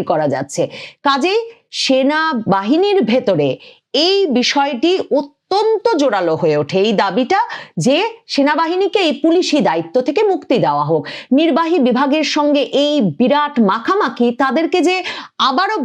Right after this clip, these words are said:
বিপদগ্রস্ত করছে, মানে এর পরে আবার রাজনৈতিক পট পরিবর্তনের পরে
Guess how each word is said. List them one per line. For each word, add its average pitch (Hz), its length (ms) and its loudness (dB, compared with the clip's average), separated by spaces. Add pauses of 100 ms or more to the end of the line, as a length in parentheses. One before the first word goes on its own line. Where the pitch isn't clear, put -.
বিপদগ্রস্ত 302 680 0 (120)
করছে, 170 260 -2 (120)
মানে 226 140 0 (120)
এর 294 80 -2 (160)
পরে 285 240 0 (440)
আবার 294 220 -2 (140)
রাজনৈতিক 285 500 0 (100)
পট 262 140 0 (140)
পরিবর্তনের 285 720 0
পরে 170 220 0